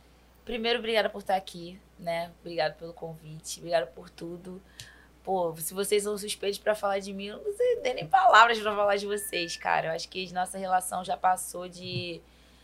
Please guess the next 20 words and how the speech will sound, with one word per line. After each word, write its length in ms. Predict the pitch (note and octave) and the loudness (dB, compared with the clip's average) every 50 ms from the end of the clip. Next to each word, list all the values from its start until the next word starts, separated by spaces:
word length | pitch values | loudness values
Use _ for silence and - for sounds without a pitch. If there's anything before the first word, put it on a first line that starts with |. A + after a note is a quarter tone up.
| - - - _ - _ - E3+ | -20 -20 -20 _ -20 _ 2 8
há 140 | F#3 F#3 | 8 8
muito 420 | F#3+ F#3+ F#3+ G3+ A3+ C4 C4+ - E4+ | 8 6 2 -4 -4 -4 -6 -8 -10
tempo, 480 | - - G#3+ F#3+ F#3 F#3+ G3 G3 - | -2 2 6 6 6 6 4 0 -2
na 120 | F#3 F3+ E3+ | -4 -2 -2
verdade, 460 | F3 F3+ E3+ D#3+ D#3+ D#3+ D#3+ E3 - | 0 0 4 6 6 6 4 2 -4
já 60 | E3 E3+ | -6 -4
passou 280 | E3 E3 D#3 - E3 | -4 -6 -6 -8 -10
de 80 | E3 E3 | -10 -10
uma 80 | E3 | -10
relação 340 | E3+ E3 D#3+ E3 D#3+ - E3 | -8 -6 -6 -6 -6 -8 -8
de 360 | E3 D#3+ - D#3+ D#3 D#3 D#3 D3+ D#3 | -10 -12 -12 -12 -12 -12 -12 -10 -6
médico, 360 | D#3 D#3 D#3 D#3 D#3+ - - E3+ | -4 -2 -2 -2 -4 -6 -10 -12
nutricionista 720 | D#3+ D#3 - C#3+ - - D#3+ D#3+ D3+ D3+ D3+ - - - | -14 -14 -12 -10 -10 -8 -8 -8 -8 -8 -8 -8 -8 -8
e 240 | D#3 D#3 D3 C#3+ C#3+ - | -10 -10 -12 -14 -12 -10
paciente 540 | - D3+ D3+ - - D#3 D3+ D3+ D3 D3+ - | -8 -6 -4 -6 -6 -6 -8 -10 -10 -10 -12
pra 140 | - - D#3+ | -14 -12 -12
uma 100 | D#3+ D#3+ | -10 -8
relação 300 | D#3+ D#3 D#3 - D#3+ D#3 | -8 -8 -8 -8 -8 -8
de 80 | D#3+ | -8
amizade. 640 | D#3+ E3 E3 - D#3+ B2+ C3 C#3 D3 D#3 D#3 - - | -10 -10 -8 -6 -2 0 2 2 0 0 -4 -10 -14